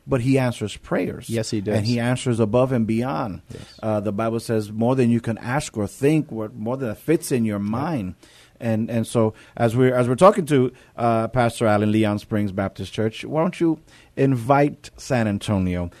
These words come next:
Speaker 1: Your ser-, what time are your services, first of all?
Speaker 2: Right now, we only have one service at ten thirty A M.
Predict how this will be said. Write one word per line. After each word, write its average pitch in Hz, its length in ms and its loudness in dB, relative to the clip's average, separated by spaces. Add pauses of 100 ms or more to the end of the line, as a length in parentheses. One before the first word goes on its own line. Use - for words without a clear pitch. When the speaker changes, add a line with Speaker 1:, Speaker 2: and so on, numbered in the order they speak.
(140)
Speaker 1:
Your 143 160 6
ser-, 165 160 4
what 190 220 6
time 214 180 6
are 170 60 6
your 139 100 6
services, 107 460 4
first 104 240 -2
of 85 100 -4
all? 78 180 -10
Speaker 2:
Right 165 240 6
now, 202 220 4
we 147 140 6
only 135 160 2
have 117 180 2
one 117 220 2
service 127 440 2
at 92 200 -4
ten 139 240 -2
thirty 120 340 0 (240)
A 101 60 -4
M. 90 160 -12